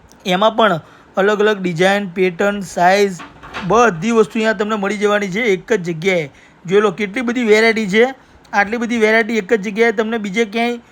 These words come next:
જોવા નહીં મળે. એકદમ ટ્રેન્ડિંગ ડિઝાઇન છે. જોઈ લો,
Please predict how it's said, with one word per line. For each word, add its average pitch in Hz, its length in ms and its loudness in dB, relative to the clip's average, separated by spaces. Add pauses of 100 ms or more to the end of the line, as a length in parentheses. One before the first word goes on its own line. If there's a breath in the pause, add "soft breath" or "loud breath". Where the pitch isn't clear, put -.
(220 soft breath)
જોવા 185 380 4
નહીં 240 200 -2
મળે. 233 160 4 (460 soft breath)
એકદમ 233 500 0
ટ્રેન્ડિંગ 226 420 -2 (220)
ડિઝાઇન 226 360 -2
છે. 226 160 4
જોઈ 208 200 -2
લો, 226 100 4